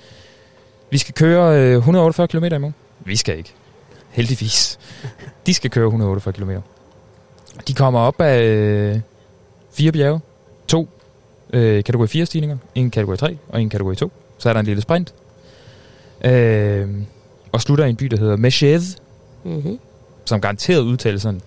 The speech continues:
Speaker 1: Det vil jeg vædde min hat på.
Speaker 2: Ja.
Speaker 1: Du lyder ikke overbevist, Karoline.
Speaker 2: Jo, altså, jeg synes, dit fransk lyder helt glimrende.
Speaker 1: Meshed.
Speaker 2: Ja. <laughs>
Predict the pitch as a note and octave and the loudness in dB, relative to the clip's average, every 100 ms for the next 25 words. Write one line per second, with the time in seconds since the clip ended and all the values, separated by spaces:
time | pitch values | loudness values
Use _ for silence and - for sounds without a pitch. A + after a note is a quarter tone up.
0 | - B2 - - - - - - - A#2 | -4 -2 -2 -8 -20 -20 -20 -20 -10 -4
1 | G2+ G#2 A2+ A2+ G2+ - F#2+ - - - | -2 0 -2 -2 -6 -6 -10 -10 -20 -16
2 | G2 - _ _ _ _ - _ - - | -14 -14 _ _ _ _ -20 _ -20 -20
3 | - - - - - B2+ A2+ G#2+ G#2 G#2 | -20 -20 -20 -10 -4 0 2 2 0 -2
4 | F#2+ - G2 G2+ G#2+ F3+ G#3 - F3+ D#3+ | -4 -4 -6 -6 -2 0 -2 -2 -6 -4
5 | F#3 F#3+ A3 G3 G3 - F3+ F#3 - F3 | -4 -6 -6 -6 -6 -8 -6 -4 -6 -8
6 | F3 D#3+ D#3+ G#3+ E3 E3+ E3 E3+ E3+ A2+ | -8 -6 -4 -6 -4 -6 -6 -10 -4 -2
7 | A2 A2+ A2+ - - E3 D#3+ - F#3+ | 2 2 0 -4 -14 -12 -12 -8 -4